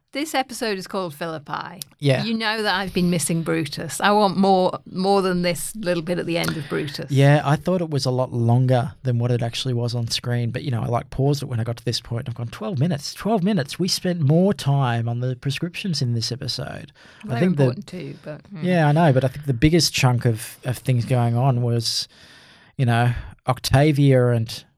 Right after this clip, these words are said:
Speaker 2: Agrippa
Speaker 1: Mm-hmm.
Speaker 2: and Pullo and Cicero.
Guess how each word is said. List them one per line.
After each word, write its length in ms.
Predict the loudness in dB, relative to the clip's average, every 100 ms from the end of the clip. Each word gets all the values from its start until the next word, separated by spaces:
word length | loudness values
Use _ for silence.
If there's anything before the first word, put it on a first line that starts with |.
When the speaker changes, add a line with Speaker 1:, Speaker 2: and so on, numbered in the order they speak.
| _ 0
Speaker 2:
Agrippa 520 | 4 4 4 0 -2 -10 -20 _ -16
Speaker 1:
Mm-hmm. 280 | -12 -12 -14 _ _
Speaker 2:
and 840 | 0 2 4 4 4 2 -2 -12 _ -2
Pullo 240 | 2 2
and 100 | 2
Cicero. 460 | 0 0 0 -2